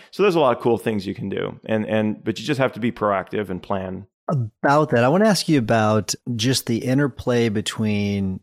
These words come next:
Speaker 2: financial advisor, accountant, bookkeeper, all the numbers people, 'cause, and that's pretty important. So will you talk about that dynamic and how to make sure that that's harmonious?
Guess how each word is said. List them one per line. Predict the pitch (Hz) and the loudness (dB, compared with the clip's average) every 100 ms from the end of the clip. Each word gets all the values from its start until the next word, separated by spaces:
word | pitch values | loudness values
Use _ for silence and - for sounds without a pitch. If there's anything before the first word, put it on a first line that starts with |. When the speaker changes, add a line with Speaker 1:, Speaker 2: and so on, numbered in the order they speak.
| _ | _
Speaker 2:
financial | - 104 135 151 143 | -6 0 0 2 0
advisor, | 127 107 104 107 98 107 98 92 | 0 0 0 0 0 -2 -2 -2
accountant, | 85 - 131 123 117 113 107 - | -6 -4 -2 0 0 0 -2 -4
bookkeeper, | 110 - 110 101 104 95 - - _ _ | -6 -4 -4 -2 -2 -4 -6 -16 _ _
all | 135 139 | 2 2
the | 123 | 4
numbers | 113 110 113 | 2 2 0
people, | - 104 - 95 92 92 | -2 -4 -2 -4 -4 -4
'cause, | 123 117 | -2 0
and | 131 117 | 2 4
that's | 123 147 | 4 2
pretty | - 127 | 0 -2
important. | 104 95 127 107 95 | 0 0 -2 -2 -2
So | 104 | -4
will | 98 | -2
you | 147 | -2
talk | 160 160 | 0 0
about | 135 123 | 0 0
that | 117 | 2
dynamic | 110 110 104 104 110 107 104 | 2 2 2 2 2 0 0
and | 101 90 | -2 0
how | 110 | -2
to | 104 | 0
make | 98 104 98 | 0 0 -2
sure | - 104 | -2 -4
that | 98 | -4
that's | 104 98 - | -4 -6 -6
harmonious? | 98 90 92 101 104 104 - | -6 -4 -2 -2 -2 -4 -10